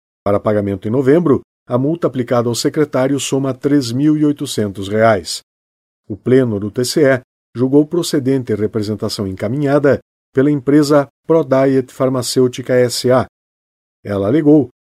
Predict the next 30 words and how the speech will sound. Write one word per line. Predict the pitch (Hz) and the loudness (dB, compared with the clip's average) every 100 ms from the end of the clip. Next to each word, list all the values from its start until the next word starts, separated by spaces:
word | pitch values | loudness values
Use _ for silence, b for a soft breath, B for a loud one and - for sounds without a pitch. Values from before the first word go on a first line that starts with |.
| - | -6
que | 131 | -6
o | |
Fundo | - 170 180 165 | -4 -4 -4 -4
Estadual | - 147 135 104 | -2 -2 0 0
de | 95 107 | -2 -2
Saúde, | 165 147 160 143 143 - | 2 4 4 2 -2 -4
ou | 156 143 | -6 -6
FUNSAúde, | - 90 82 113 131 190 147 95 _ _ _ _ - | -8 -14 -6 -2 2 2 0 -4 _ _ _ _ -2
inadimpliu | 147 151 165 139 156 196 | 0 0 -2 -2 -2 0
os | 165 - | -2 -4
contratos | 113 113 117 107 113 98 | -6 -2 0 0 -4 -6
referentes | 113 127 110 110 107 101 | -6 -2 -2 -2 -4 -8
aos | 98 | -8
pregões | 110 101 104 101 | -6 -4 -4 -2
eletrônicos | 127 156 151 165 165 151 135 - _ _ - | -2 -2 0 0 0 0 -2 -6 _ _ -12
cento | - - 180 180 | -4 0 0 2
e | |
oitenta | 139 127 131 127 | 0 0 -2 0
e | 113 | 0
oito | 104 - 98 | 0 -2 -8
barra | 98 104 | -8 -6
treze | 139 143 165 156 139 - _ _ | -2 4 4 4 2 -2 _ _
e | 139 131 | -6 -2
dois | 127 180 185 127 | 4 4 4 2
oito | 151 151 143 | 0 0 -2
oito | 123 120 117 120 | 0 0 -2 -6
barra | 101 92 | -6 -8
treze. | 95 123 151 131 95 - _ _ _ _ _ _ _ _ - | -4 2 2 2 -4 -10 _ _ _ _ _ _ _ _ -10
A | |
desobediência | 98 120 135 120 110 101 113 135 - 156 | 0 2 2 2 -2 -2 -2 -2 0 0